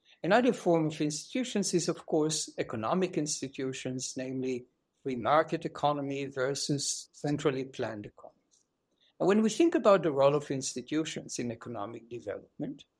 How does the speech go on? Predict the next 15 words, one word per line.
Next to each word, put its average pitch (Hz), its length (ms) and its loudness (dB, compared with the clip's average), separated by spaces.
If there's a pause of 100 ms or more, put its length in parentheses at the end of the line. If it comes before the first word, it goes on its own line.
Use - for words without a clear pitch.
(300)
the - 60 -20
question 240 380 2
is 208 360 0 (340)
how 180 380 6
important 180 760 0
it 175 100 -10
is 160 220 0
for 156 160 0
economic 135 580 -4
development 131 720 -6
and 131 140 -2
how 151 180 6
important 175 680 0
it 139 180 0
is 170 520 4